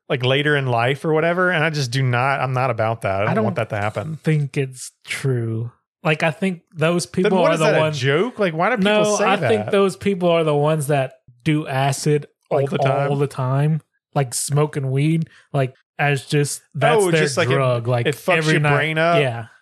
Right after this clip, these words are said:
Speaker 1: So if you do, like, three thousand hits of acid and you
Speaker 2: Mm-hmm.
Speaker 1: get off of it for twenty years,
Speaker 2: Yeah.
Speaker 1: then you can have a
Speaker 2: I think it changes your mental capacity or
Speaker 1: Because your
Speaker 2: whatever.
Speaker 1: brain is basically, like,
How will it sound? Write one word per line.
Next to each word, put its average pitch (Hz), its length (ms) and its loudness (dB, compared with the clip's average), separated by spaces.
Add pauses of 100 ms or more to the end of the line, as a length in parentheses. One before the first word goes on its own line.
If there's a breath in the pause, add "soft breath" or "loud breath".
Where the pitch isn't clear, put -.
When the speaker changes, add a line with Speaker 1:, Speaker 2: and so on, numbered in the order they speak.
(140)
Speaker 1:
So - 120 0
if 180 100 -2
you 185 80 -2
do, 185 120 2
like, 165 220 -2
three 170 180 0
thousand 147 420 0
hits 151 180 -2
of 131 100 -2
acid 131 540 0
and 131 140 0
you 127 60 0
Speaker 2:
Mm-hmm. 131 80 -4
Speaker 1:
get 135 120 2
off 131 180 0
of 131 100 0
it 135 120 -6
for 131 100 -4
twenty 131 280 -2
years, 127 180 2
Speaker 2:
Yeah. 160 180 2
Speaker 1:
then 123 120 -4
you 117 80 -8
can 123 80 0
have 120 200 0
a 110 260 0
Speaker 2:
I 156 100 0
think 185 220 -2
it 160 120 -2
changes 156 460 0
your 139 120 2
mental 135 680 -2 (100)
capacity 127 640 -2
or 120 80 0
Speaker 1:
Because 120 240 0
your 165 100 0
Speaker 2:
whatever. 139 120 -2
Speaker 1:
brain 190 240 2
is 143 160 -2
basically, 151 420 0
like, 123 540 0